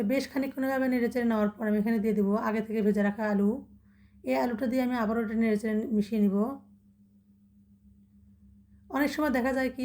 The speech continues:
এই গরু মাংসের সলিড পিসগুলো কিন্তু অনেকে খেতে চায় না, তখন এভাবে ছোটো ছোটো পিস করে রান্না করে নিলে কিন্তু সবাই চেটেপুটে খাবে। আর এই মাংসটা কিন্তু গরম ভাত, রুটি কিংবা পরোটার সঙ্গে খুবই মজা লাগে খেতে।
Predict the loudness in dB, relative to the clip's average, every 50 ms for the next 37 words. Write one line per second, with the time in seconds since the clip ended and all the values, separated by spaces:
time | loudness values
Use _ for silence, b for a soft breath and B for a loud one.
0 | 0 0 0 0 0 0 -2 -2 -2 -2 -4 -4 -4 -2 -2 -2 -4 -6 -6 -4
1 | -4 -4 -4 -4 -4 -4 -4 -2 0 -2 -2 -2 -2 -4 -4 -2 -2 -2 0 0
2 | -2 -4 -6 -6 -6 -6 -6 -4 -2 0 0 2 0 0 -2 -4 -6 -4 -4 -2
3 | -2 -2 -2 -2 -4 -6 -10 -12 -8 -8 -8 -6 -6 -8 -8 -6 -6 -4 -2 0
4 | 0 0 0 0 -2 -2 -2 0 0 0 0 0 0 0 0 0 0 -2 -2 -2
5 | B B B B B B -14 -8 -4 -4 -2 -2 -4 -4 -4 -2 -2 0 0 -2
6 | -2 -2 0 0 2 2 0 -2 B B B B B B B B B -2 0 0
7 | 0 0 0 0 0 0 0 0 -2 -2 -4 -2 -2 -2 -2 -2 -2 -4 -2 -2
8 | -2 -2 0 0 0 0 0 0 -4 B B B B B B B B -6 -2 0
9 | 2 2 4 4 4 4 4 2 2 2 0 0 -2 -4 -4 -2 -2 -4 -4 -4
10 | -4 -4 -4 -4 0 0 0 0 0 -2 -4 -2 -2 -2 -2 -2 -2 -2 0 0
11 | 0 0 2 2 2 2 0 0 -2 -4 -4 -2 0